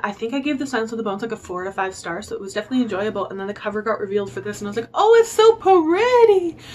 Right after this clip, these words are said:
So I am definitely very excited to give this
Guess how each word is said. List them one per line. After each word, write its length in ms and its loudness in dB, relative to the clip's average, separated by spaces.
So 340 -2
I 80 6
am 180 0
definitely 320 -2
very 220 0
excited 340 -6
to 100 -10
give 200 -6
this 280 -8